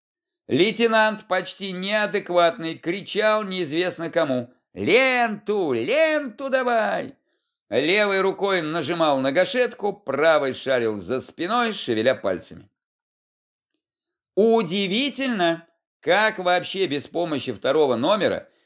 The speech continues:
брезентовая лента вся до конца протащилась в приемник древнего пулемета. Сейчас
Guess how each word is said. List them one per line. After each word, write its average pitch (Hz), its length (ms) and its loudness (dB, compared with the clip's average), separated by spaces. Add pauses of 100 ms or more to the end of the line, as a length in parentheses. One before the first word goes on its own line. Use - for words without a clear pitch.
(120)
брезентовая 156 840 2
лента 143 480 -2
вся 139 560 0
до 131 220 -2
конца 117 720 -2 (260)
протащилась 180 1000 0
в - 80 -20
приемник 165 680 -2
древнего 135 460 0
пулемета. 113 640 -2 (400)
Сейчас 208 680 -2